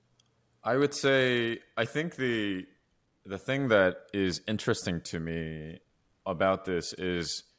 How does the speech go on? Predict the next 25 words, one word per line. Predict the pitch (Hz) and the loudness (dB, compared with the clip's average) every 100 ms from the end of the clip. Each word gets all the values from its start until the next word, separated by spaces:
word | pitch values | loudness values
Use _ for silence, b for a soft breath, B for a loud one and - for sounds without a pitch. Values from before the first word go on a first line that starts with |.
| _ _ | _ _
because | 107 - 139 135 | -8 4 4 4
of | 127 101 | 0 -4
this | 98 - | -4 -4
meltdown, | 92 98 90 87 73 71 - _ _ _ | 0 0 0 -4 -6 -8 -16 _ _ _
you | 104 | -8
now | 110 117 127 135 135 123 | -2 0 2 2 0 -2
has, | 110 104 87 - - _ - | 0 0 0 -10 -16 _ -12
you, | 104 | -10
you | 104 110 | -8 -6
now | 107 127 147 143 139 135 - _ _ _ _ _ _ _ _ _ - | -2 2 2 2 0 -2 -10 _ _ _ _ _ _ _ _ _ -8
were | 123 | -2
able | 131 131 131 | 0 2 0
to | - 113 | 0 -4
surface | - 127 120 107 95 | 0 2 2 0 -2
some | 113 104 | -4 -4
of | 95 | -6
these | 87 80 78 | -6 -6 -10
holes | - 107 107 104 92 87 - | -4 2 2 2 -2 -6 -8
in | 90 85 80 80 82 - | -10 -8 -8 -10 -14 -12
the | 90 78 | -8 -2
operating | 78 - 76 73 | -2 -2 -8 -6
model | 73 73 73 | -6 -6 -6
of | |
the | 110 | 0
business, | 160 151 71 65 - | 0 0 -4 -8 -8